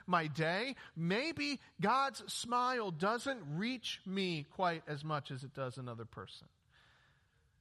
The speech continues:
At least they all tolerate me, but I doubt they want me around. You know, a lot of Christians go through this and believe that they don't belong.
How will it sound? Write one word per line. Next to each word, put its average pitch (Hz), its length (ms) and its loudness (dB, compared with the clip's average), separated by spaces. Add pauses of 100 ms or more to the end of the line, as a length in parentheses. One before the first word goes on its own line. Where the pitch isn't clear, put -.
(600)
At 120 120 -10
least 160 200 -6
they 160 100 -4
all 139 140 2
tolerate 123 540 -2
me, 120 80 -6
but 120 160 -6
I 117 140 -4
doubt 120 280 -4
they 113 120 -6
want 110 260 -8
me 110 120 -10
around. 90 400 -14 (1200)
You 151 120 -4
know, 151 80 -2
a - 0 -
lot 175 200 0
of 170 60 -6
Christians 135 400 -8
go 123 140 -6
through 120 180 -12
this 107 240 -12
and 123 140 -8
believe 127 440 -6 (1600)
that 143 160 -4
they 165 120 0
don't 180 180 0
belong. 190 400 0